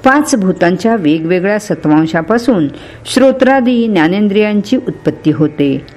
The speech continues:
आणि त्या सर्वांच्या सत्वांशापासून एक अंतःकरण उत्पन्न होते. प्रत्येक वृत्तीच्या वेगवेगळेपणामुळे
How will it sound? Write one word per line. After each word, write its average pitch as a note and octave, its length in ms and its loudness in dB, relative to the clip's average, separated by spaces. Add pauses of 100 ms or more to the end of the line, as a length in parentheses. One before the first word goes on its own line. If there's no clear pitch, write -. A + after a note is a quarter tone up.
(280)
आणि E3+ 120 2
त्या B3 360 2
सर्वांच्या F3 640 0
सत्वांशापासून D#3 1040 0 (460)
एक C#4+ 240 2 (100)
अंतःकरण G3+ 560 0 (100)
उत्पन्न C3+ 380 0
होते. C3 440 -4 (840)
प्रत्येक D#4 480 2
वृत्तीच्या A3 580 2
वेगवेगळेपणामुळे F3+ 1200 0